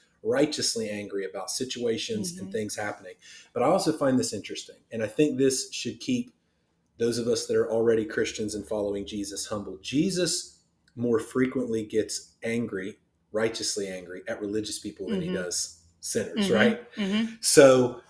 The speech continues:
Speaker 1: I think that's very telling. And I think when you ask, like, "How have I been able to do that in your perspective? How have we been able as a church to do that?" I think so much of it stems from recognizing that we're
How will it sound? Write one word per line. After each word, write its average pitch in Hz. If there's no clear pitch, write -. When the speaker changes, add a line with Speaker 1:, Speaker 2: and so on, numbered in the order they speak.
Speaker 1:
I 151
think 151
that's 123
very 117
telling. 110
And 107
I 123
think 139
when 113
you 139
ask, 120
like, 101
"How 139
have 123
I 123
been 110
able 101
to -
do 95
that 90
in 104
your 104
perspective? -
How 120
have 104
we 131
been 120
able 107
as 98
a 98
church -
to 110
do 95
that?" 90
I 110
think 131
so 120
much 120
of 104
it 98
stems 123
from 107
recognizing 104
that 95
we're 101